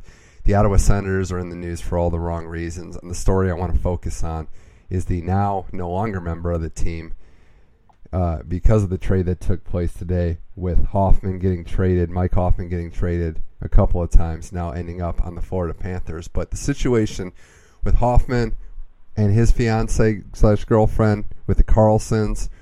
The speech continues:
who unfortunately lost a child this year, and the miss-, and Carlson's wife basically saying that Hoffman's fiance was the one that was trolling her online.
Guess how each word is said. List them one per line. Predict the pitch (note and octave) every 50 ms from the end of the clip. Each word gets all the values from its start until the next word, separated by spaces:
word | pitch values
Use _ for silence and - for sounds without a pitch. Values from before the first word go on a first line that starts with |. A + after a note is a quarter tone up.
| - - - -
who | - G#2 G2 F#2 F2+ -
unfortunately | F2 F2+ - - A2 G#2 G2 - - G#2 F#2+
lost | F#2+ F#2+ F#2+ F2+ - - -
a |
child | - - - G2 G2 G2 G2 F#2+
this | F#2+ F#2 - - -
year, | G2+ G2 G2 G2
and | F#2 - F#2 F2+ E2+ F2 E2+ - - _
the | - F#2 F2
miss-, | - G#2 G#2+ G#2 - -
and | - G2 F2+ F2 F2+ -
Carlson's | - G#2 G2 F#2+ G2 - - G2 F2+ - -
wife | G2 G2 G2 F#2 -
basically | - F#2 F#2 F2+ - - - G2 F#2
saying | - - - F#2+ F#2 F2+ E2+
that | E2+ F2+ E2+ D#2 - - - - - - - - - _ _ _ _ _ _ _ _ _ - -
Hoffman's | C3+ C3 B2+ - C3+ A#2+ -
fiance | - B2+ A#2 A#2 A#2+ A2+ - A#2+
was | G#2+ G#2+ G#2 G2
the | G#2+
one | G2+ G#2 G#2+ G#2+
that | G2 F2+ F2+
was | G2 F#2 F#2+ -
trolling | - - - A2+ G#2 G#2 G#2 G2 F#2
her | G2+ G2 F#2+
online. | F#2 F#2 F2+ F2 F2 F#2 G2 F#2+ F2+ E2+ E2 E2 -